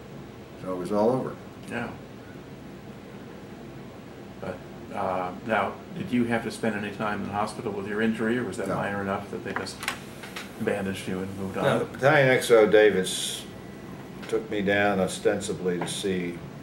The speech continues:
Speaker 1: my troops at eighty-fifth Evac down in Phu Bai.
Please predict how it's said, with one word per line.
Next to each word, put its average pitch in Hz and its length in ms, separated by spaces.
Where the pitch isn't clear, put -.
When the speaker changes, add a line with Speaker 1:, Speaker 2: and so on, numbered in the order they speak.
Speaker 1:
my 87 160
troops - 580
at - 1200
eighty-fifth 92 420
Evac 87 460
down 85 200
in 85 100
Phu 92 180
Bai. 85 300